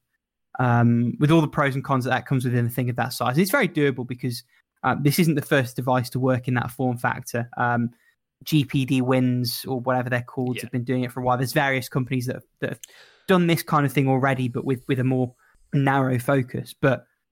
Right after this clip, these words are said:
Speaker 1: you, you're either gonna have to jump through hoops to get that done, or accept that not every game, albeit the library will still be huge, is gonna be playable.
Speaker 2: Yeah.
Speaker 1: Um, I'd, I'd also push back a little bit on the idea that this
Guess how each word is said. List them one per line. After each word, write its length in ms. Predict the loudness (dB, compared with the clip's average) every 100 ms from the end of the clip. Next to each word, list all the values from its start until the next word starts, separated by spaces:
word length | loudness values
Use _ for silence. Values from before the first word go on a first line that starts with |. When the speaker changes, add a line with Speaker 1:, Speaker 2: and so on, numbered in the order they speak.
| _ 0
Speaker 1:
you, 180 | 0 2
you're 240 | 4 4
either 160 | 4 0
gonna 120 | -2
have 140 | -2 -4
to 80 |
jump 220 | -2 -2 0
through 100 | -2
hoops 220 | -2 -4
to 40 |
get 180 | -4 0
that 220 | -2 -2
done, 300 | -6 -6 -6 -2
or 360 | -2 0 -2 -6
accept 440 | -6 -4 -4 -4
that 100 | -6
not 260 | -4 -4 -4
every 380 | -4 -4 -4 -4
game, 420 | -2 -2 -2 -4 _ _ _
albeit 400 | 0 2 2 0 -10 -6
the 60 |
library 340 | -4 -4 -8 -8
will 80 | -4
still 160 | -4
be 100 | -4
huge, 320 | -4 -4 -4 -6
is 140 | -6
gonna 180 | -2 -4
be 100 | -4
playable. 520 | -2 0 0 -2 -8 _ -16
Speaker 2:
Yeah. 80 | -12 -6 0
Speaker 1:
Um, 360 | 2 2 0 _ _ _ _ _ _ _ -2
I'd, 180 | 0 2
I'd 160 | 4
also 240 | 4 2 0
push 240 | 0 -2
back 280 | 0 -2 -2
a 60 | 0
little 160 | 0
bit 100 | 0
on 100 | 0
the 100 | 2
idea 360 | 2 4 2 2
that 140 | -2 -6 _ _ -6
this 460 | 2 2 0 -8